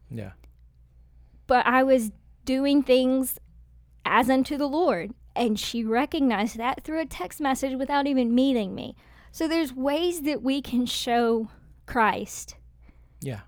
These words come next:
Speaker 2: in, in any circumstance. It's just we have to be careful to make sure that we're showing off Christ and not showing off ourselves.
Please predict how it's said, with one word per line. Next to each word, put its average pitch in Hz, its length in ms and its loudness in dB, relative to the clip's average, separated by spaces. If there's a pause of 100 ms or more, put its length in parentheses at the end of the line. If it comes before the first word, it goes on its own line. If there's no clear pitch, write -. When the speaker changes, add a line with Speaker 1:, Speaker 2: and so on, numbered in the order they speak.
(140)
Speaker 2:
in, 269 360 4
in 254 180 4
any 262 380 0
circumstance. 226 920 -4 (340)
It's - 220 -4
just 277 260 -4
we 262 280 0
have 254 340 -2
to 254 100 -6
be 233 120 -4
careful 240 480 -2
to 247 120 -2
make 233 240 0
sure 240 220 -2
that 226 140 -4
we're 233 160 -2
showing 240 340 0
off 214 200 -2
Christ 214 380 -4
and 208 80 -2
not 208 200 -6
showing 220 280 -2
off 196 200 -8
ourselves. - 720 -10